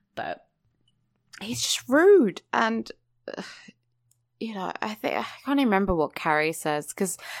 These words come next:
Speaker 2: by this point of every episode, I start to just not even really bother to take any
Speaker 1: <laughs>
Speaker 2: detailed notes because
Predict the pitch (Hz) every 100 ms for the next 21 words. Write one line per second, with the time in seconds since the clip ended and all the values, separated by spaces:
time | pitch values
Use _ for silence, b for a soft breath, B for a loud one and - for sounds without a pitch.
0 | B - - 277 277 285 - 226 214 202
1 | 180 - 180 180 170 165 170 - 156 -
2 | 165 - 170 - - - - - 170 131
3 | 147 147 156 156 - 143 147 - - 147
4 | 180 - - 214 208 220 214 254 226 -
5 | 226 226 240 269 - 190 180 - 180 165
6 | -